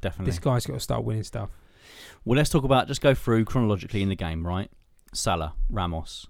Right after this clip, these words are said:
Speaker 1: That's the first major incident. And it's probably the major incident in the game, really, because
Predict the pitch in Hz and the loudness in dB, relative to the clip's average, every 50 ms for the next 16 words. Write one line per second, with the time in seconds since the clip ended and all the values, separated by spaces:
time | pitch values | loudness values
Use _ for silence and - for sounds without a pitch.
0 | - _ - - 87 - - - - 110 101 - - 113 98 95 90 98 92 - | -18 _ -8 -8 -8 -8 -6 0 0 2 2 2 0 0 -2 -2 -2 -4 -8 -8
1 | - - 90 85 - - 135 135 - 190 165 147 127 120 139 135 131 123 117 113 | -8 -8 -8 -6 -4 -4 -2 0 2 2 2 2 2 4 4 4 4 4 4 4
2 | 104 117 120 101 - - 113 95 104 101 95 - 127 117 95 87 92 104 104 92 | 4 2 0 0 -2 -4 -4 -4 -2 -2 -2 -2 0 0 0 0 0 0 0 0
3 | 78 73 73 82 87 107 98 - 104 95 87 - - | -2 -4 -8 -8 -8 -8 -6 -4 -4 -4 -4 -6 -8